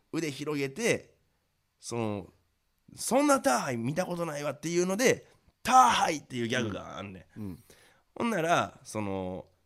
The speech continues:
Speaker 1: うっちゃなんちゃの南原さんが
Speaker 2: うん。
Speaker 1: モニターを見て、
Speaker 2: うん。
Speaker 1: で、突っ込んだりしてくれんねんけど、
Speaker 2: うん。
Speaker 1: ターハイの後に、
Speaker 2: うん。
Speaker 1: 南原さんが、これはね、桜井日奈子さんを笑かすっていう感じじゃないんですよ。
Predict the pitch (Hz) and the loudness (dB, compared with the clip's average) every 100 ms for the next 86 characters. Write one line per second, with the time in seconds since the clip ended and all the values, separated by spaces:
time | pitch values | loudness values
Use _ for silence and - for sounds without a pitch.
0 | _ _ _ _ - 202 262 233 139 95 | _ _ _ _ -4 0 0 0 -4 -4
1 | 127 240 139 85 - 64 - 127 107 76 | -2 -2 -2 -6 -12 -18 -14 -12 -10 -6
2 | 120 120 113 104 101 92 85 - 170 151 | -2 -2 0 -2 -4 -8 -14 -6 -4 -2
3 | 123 254 254 - - - 117 90 - 98 | -2 -2 -2 -4 -8 -6 -6 -6 -12 -10
4 | 95 90 87 113 104 85 - _ _ _ | -8 -8 -8 -8 -8 -10 -18 _ _ _
5 | _ _ _ 247 269 226 117 95 90 90 | _ _ _ 4 6 6 2 -8 -10 -12
6 | 98 90 76 104 87 _ _ 123 147 104 | -12 -14 -16 -16 -18 _ _ -4 -2 -2
7 | 92 87 87 85 _ _ _ _ _ _ | -8 -14 -16 -18 _ _ _ _ _ _
8 | _ _ _ _ 139 143 139 127 95 _ | _ _ _ _ -4 -2 0 -2 -4 _
9 | _ - - - _ - 214 254 220 208 | _ -20 -20 -20 _ -6 -2 0 0 0
10 | 175 127 131 107 123 131 95 - _ _ | -6 -8 -8 -6 -4 -4 -6 -14 _ _
11 | _ _ _ _ _ 127 165 180 180 165 | _ _ _ _ _ -4 -2 -2 -4 -6
12 | - - - 165 - 117 104 127 135 131 | -6 -6 -8 -10 -8 -8 -6 -8 -6 -8
13 | 123 139 110 120 104 - | -8 -6 -4 -4 -6 -10